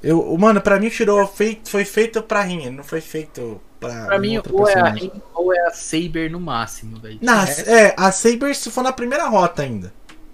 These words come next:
Speaker 2: É, exatamente.
Speaker 1: Se for na primeira rota ainda, porque se for nas outras
Speaker 2: Não combina muito, não.
Speaker 1: O Lex agora também é o rei do spoiler. <laughs>
Speaker 2: <laughs> Exatamente.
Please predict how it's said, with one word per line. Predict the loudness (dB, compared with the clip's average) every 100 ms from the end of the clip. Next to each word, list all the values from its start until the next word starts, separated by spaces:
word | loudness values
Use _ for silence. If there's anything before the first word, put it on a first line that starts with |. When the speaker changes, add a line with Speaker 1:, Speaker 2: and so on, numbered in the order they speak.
| -10
Speaker 2:
É, | -2 0 0
exatamente. | -4 -8 -10 -8
Speaker 1:
Se | -8
for | -6 -2
na | -2
primeira | 0 0 0
rota | 4 4 4 -2
ainda, | -4 -6
porque | -4 -4
se | -4
for | -4 0
nas | 0 2
outras | 0 0 -2 -6 -8 -20 -20 -20 -20 -20 -20 -20 -20 -20 -12
Speaker 2:
Não | -10
combina | -6 -6 -8 -10
muito, | -12 -14
não. | -16 -18 -20 -20 -20 -20 -20 -20 -20 -20 -20 -20 -20 -20 -20 -20 -20 -20 -20 -6
Speaker 1:
O | 0
Lex | 2 2 0 -4
agora | 0 0 0
também | -2 -4 -4
é |
o | -4
rei | -4 -4
do | -4
spoiler. | -6 -10 -10 -8 -2 -2 -2 -2
<laughs> | -2 -2 -2 -4 -4 -4
Speaker 2:
<laughs> | -4 4 6 6 6 6 6 6 6 6 4 0 -4 -10 -4 -2 -2 -4
Exatamente. | -8 -4 0 0 -2 -8 -12 -12